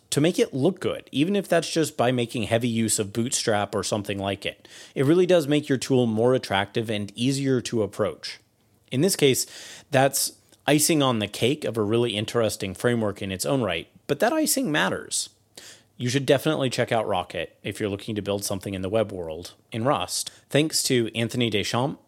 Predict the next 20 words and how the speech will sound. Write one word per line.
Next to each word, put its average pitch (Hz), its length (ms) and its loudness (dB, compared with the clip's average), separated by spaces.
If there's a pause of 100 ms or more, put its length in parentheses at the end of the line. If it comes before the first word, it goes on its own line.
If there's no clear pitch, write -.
(340)
Benham 110 440 0
Esfabod, 147 640 2 (240)
Christopher - 400 -4
Gifford, 120 440 0 (360)
Chris - 240 -2
Palmer, 113 500 0 (300)
Dan 147 200 2
Abrams, 113 640 -2 (140)
Daniel 110 300 0
Collin, 135 520 2 (360)
Matt 117 240 0
Rutter, 120 420 2 (340)
Ben 143 220 4
Whitley, 117 520 -2 (260)
Peter 143 200 4
Tillemans, 120 760 0 (300)
Philip 117 280 2
Keller, 147 540 2
Rafe 117 320 0
Levine, 110 460 -2